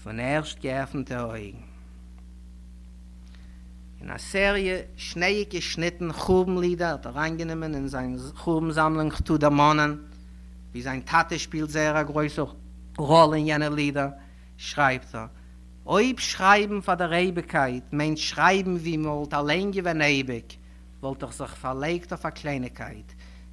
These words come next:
ווידער און אבער אמאל וואלט ער צוריקגעקומען צום זעלביקן. מעסטן צייט פון דער דערוואקסענעם,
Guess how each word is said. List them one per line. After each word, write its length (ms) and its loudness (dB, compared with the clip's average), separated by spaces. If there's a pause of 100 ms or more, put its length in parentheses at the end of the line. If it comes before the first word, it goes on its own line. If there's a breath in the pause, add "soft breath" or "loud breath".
ווידער 520 6
און 160 6
אבער 320 10
אמאל 140 2
וואלט 400 -2
ער 60 -8
צוריקגעקומען 800 -4
צום 240 -4
זעלביקן. 640 2 (560 soft breath)
מעסטן 720 -2
צייט 600 0
פון 160 -10
דער 120 2
דערוואקסענעם, 920 -2